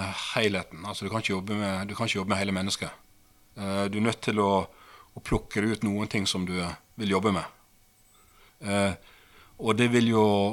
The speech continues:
gjelde uansett hvilke, hvilke tilnærminger du har. Så må du finne konkrete ting som du ønsker å, å, å, å hjelpe med. Eh, og så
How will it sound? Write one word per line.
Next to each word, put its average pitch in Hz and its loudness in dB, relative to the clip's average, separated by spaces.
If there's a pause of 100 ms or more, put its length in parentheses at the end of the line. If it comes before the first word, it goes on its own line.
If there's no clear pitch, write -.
(160)
gjelde 110 2
uansett 107 2
hvilke, 95 0 (220)
hvilke 113 -6
tilnærminger 90 -2
du 85 -4
har. 85 -4 (600)
Så - -4
må 107 4
du 104 0 (520)
finne 107 0
konkrete 113 -2
ting 131 0
som 107 0
du 101 -2
ønsker 98 -2
å, 101 -2 (100)
å, 104 -6 (360)
å, - -2 (520)
å 101 -2
hjelpe 98 0 (160)
med. 107 -2 (560)
Eh, 98 0 (720)
og 104 2
så - 2